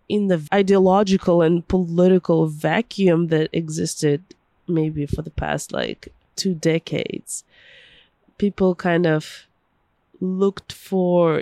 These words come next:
inspiration, for answers, looked for kind of, um, appropriate or inspirational models elsewhere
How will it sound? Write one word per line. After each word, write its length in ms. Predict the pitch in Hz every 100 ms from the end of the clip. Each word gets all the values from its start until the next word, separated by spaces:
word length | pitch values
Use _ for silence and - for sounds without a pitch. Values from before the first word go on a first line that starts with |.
| -
inspiration, 840 | 185 175 - 175 170 165 - 165
for 200 | 160 180 -
answers, 880 | 156 160 165 - 170 160 156 160
looked 320 | 175 170 - -
for 520 | - 165 156 151 156 _ _ _ _
kind 320 | - 151 151
of, 280 | 147 143 - -
um, 560 | - 151 147 143 143 131 - _ _ _ _ _ _ _ -
appropriate 1200 | 185 - 180 175 - 170 156 151 143 - - - _
or 200 | - 151
inspirational 1080 | - 175 - 185 175 180 - 175 156 151 143 - - - - _ _ _ 175
models 760 | 170 220 240 143 - - - _
elsewhere 560 | - 226 - 160 - -